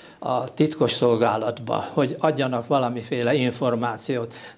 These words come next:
Ezért egy bizonyos megfélemlítés is volt, hogy legyen ügynök, és akkor, ö,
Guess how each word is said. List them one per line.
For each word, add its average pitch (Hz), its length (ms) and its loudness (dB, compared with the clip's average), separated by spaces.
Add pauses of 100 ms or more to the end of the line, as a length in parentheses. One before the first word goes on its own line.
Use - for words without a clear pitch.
(140)
Ezért 151 420 4
egy 151 220 -2
bizonyos 147 500 0
megfélemlítés 123 1000 0
is 120 160 -4
volt, 117 260 0
hogy 117 160 2
legyen 123 360 2
ügynök, 127 540 2 (240)
és - 180 0
akkor, 127 420 2
ö, 143 420 -6